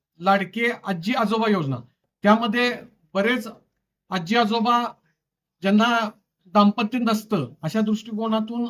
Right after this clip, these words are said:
आपण विचार केला की ज्यांना दाम्पत्य नसतं, ज्यांचे, अ, मुलं असतील, नातवंड असतील, बाहेरच्या देशात असतात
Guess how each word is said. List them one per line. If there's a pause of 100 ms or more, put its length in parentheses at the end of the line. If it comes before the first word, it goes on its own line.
आपण
विचार
केला
की
ज्यांना
दाम्पत्य
नसतं,
ज्यांचे, (540)
अ,
मुलं
असतील,
नातवंड
असतील,
बाहेरच्या
देशात
असतात